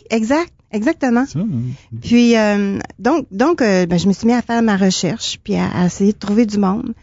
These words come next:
Speaker 1: Euh, Frédéric, c'en est un. Il y avait, à un moment donné, il s'est écrit une lettre, je me souviens, dans le temps de choix, où les gens avaient fait une marche.
Speaker 2: Sur les
Speaker 1: Il
Speaker 2: vaches
Speaker 1: avait,
Speaker 2: sacrées.
Speaker 1: il avait écrit un, un, un, un, une lettre d'opinion dans le journal.
Speaker 2: Hmm.
Speaker 1: Je m'étais dit, « Ce gars-là, faut qu'il soit dans mon film. »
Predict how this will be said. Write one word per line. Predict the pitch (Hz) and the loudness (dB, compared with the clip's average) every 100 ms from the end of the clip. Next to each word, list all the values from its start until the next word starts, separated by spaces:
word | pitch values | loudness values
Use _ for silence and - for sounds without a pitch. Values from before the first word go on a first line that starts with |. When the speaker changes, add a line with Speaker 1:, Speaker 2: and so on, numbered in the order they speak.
| _ _ 190 | _ _ -8
Speaker 1:
Euh, | |
Frédéric, | - 196 190 277 | -2 0 2 0
c'en | - 226 214 | 2 4 4
est | 214 214 | 2 -2
un. | 208 247 269 | -6 -8 -10
Il | 208 | -6
y | |
avait, | 180 180 | -2 0
à | |
un | |
moment | 185 180 | 2 2
donné, | 175 185 208 | 4 2 2
il | |
s'est | 202 | -2
écrit | - 247 226 | -6 0 2
une | 208 | 2
lettre, | 185 196 - - - - | 2 -2 -6 -18 -20 -8
je | 185 | -6
me | |
souviens, | 175 - 196 208 _ _ | -6 -4 -2 -4 _ _
dans | 196 | 0
le | 196 | 0
temps | 214 208 | 2 0
de | |
choix, | - - 208 220 - | 0 -2 -2 -2 -2
où | 190 | 2
les | 190 | 2
gens | 196 | 2
avaient | 202 190 | 0 0
fait | 202 | 0
une | 190 | 2
marche. | 185 202 - - - | 0 -2 -6 -18 -4
Speaker 2:
Sur | 120 | 0
les | 120 | 2
Speaker 1:
Il | |
Speaker 2:
vaches | - 214 | 2 2
Speaker 1:
avait, | |
Speaker 2:
sacrées. | 135 - - 113 95 | 0 -4 -6 -8 -2
Speaker 1:
il | 208 | 0
avait | 196 214 | 2 2
écrit | 196 - 254 262 - | 0 0 0 0 0
un, | 202 - | 0 2
un, | 185 180 180 | 0 0 0
un, | 190 - 175 | -2 0 0
un, | 170 170 - - 180 175 | 2 0 -2 -4 -4 -2
une | 185 180 | 0 2
lettre | 220 202 | 2 2
d'opinion | 190 - 190 214 | -2 0 0 0
dans | 202 180 | 0 0
le | |
journal. | 175 175 180 - _ _ - | 0 -2 -4 -8 _ _ -10
Speaker 2:
Hmm. | 101 | -4
Speaker 1:
Je | 104 | 0
m'étais | 185 190 | 2 2
dit, « | 175 208 | -2 -2
Ce | - - 214 | -6 -2 0
gars-là, | 196 196 | 2 2
faut | 208 190 | -2 -6
qu'il | - | -4
soit | 196 | -2
dans | 180 | 0
mon | 175 | -2
film. » | 175 160 - | -2 -6 -6